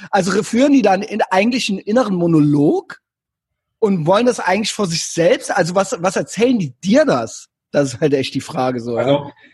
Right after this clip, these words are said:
Speaker 2: ich glaub, das ist so, das ist, das ist so beides. Ähm, also wenn ich mal so aus persönlicher, also ich hab das ja auch alles genauso, äh, irgendwie durchgemacht. Ähm,
Speaker 1: Mhm.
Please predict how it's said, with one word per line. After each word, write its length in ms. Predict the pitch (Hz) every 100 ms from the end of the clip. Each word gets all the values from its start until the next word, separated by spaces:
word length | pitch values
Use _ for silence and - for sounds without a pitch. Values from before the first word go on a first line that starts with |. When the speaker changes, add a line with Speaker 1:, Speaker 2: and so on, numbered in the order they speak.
| -
Speaker 2:
ich 80 | 117
glaub, 140 | 156
das 120 | 165
ist 140 | 202 -
so, 140 | 180
das 220 | 156 -
ist, 240 | 156 - 139
das 160 | 139
ist 100 | 165
so 140 | 143 123
beides. 500 | 127 127 113 110 127
Ähm, 180 | 120
also 200 | 127 123
wenn 100 | 135
ich 160 | 160 165 - -
mal 260 | 127 123 113
so 80 |
aus 120 | 117 113
persönlicher, 640 | 120 151 220 196 196 -
also 220 | 120 143
ich 220 | 151 156
hab 80 | 170
das 120 | 165
ja 80 | 170
auch 160 | - -
alles 300 | 156 160 131
genauso, 680 | 127 151 165 151 156 151 139
äh, 340 | 135 139 -
irgendwie 200 | 135 135
durchgemacht. 720 | 127 143 - 139 160 170 -
Ähm, 140 | 127 135
Speaker 1:
Mhm. 300 | 143 151 170